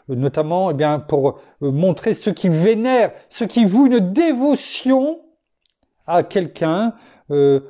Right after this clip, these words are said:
ou à quelque chose, ou à un mythe, et cetera. Et c'est comme cela qu'on les appelait, les dévots, qui rendaient hommage à leur déesse,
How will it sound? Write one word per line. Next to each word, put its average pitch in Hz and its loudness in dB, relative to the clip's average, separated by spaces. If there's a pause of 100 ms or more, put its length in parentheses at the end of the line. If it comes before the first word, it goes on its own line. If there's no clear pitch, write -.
(120)
ou 170 0
à 143 0
quelque 156 -4
chose, 170 2
ou 123 0
à 151 4
un 151 2
mythe, 170 -2
et 208 0
cetera. 185 0
Et 190 -2
c'est 220 0 (240)
comme 240 0
cela 269 -2
qu'on - -12
les 135 -4
appelait, 120 -4 (220)
les 226 2
dévots, 165 0 (320)
qui 262 0
rendaient 302 2
hommage 302 2
à 214 2
leur 202 -2
déesse, 185 0